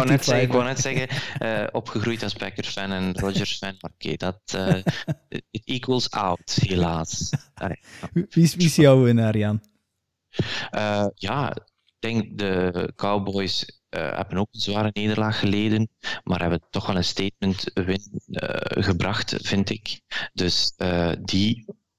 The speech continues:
Speaker 1: zijn wel winnaar, sowieso. Ehm,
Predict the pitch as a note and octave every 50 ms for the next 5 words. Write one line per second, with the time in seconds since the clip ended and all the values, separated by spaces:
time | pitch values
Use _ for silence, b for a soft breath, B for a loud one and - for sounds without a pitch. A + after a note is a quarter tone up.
0 | _ _ - G2 F#2+ G2 F#2+ G2 G2 G2+ F#2+ G2+ G2+ G#2 G#2 G#2 G#2+ G#2 - -
1 | - - G2 G#2 F#2+ - F#2+ F#2+ F#2 F2+ F2+ G2 F#2 G2 A2 A#2+ C3 B2 B B
2 | B B B B B B - - F#2+ F#2+ F#2+ _ _ _ - F#2 F#2 F#2 F#2 F#2
3 | F2+ F#2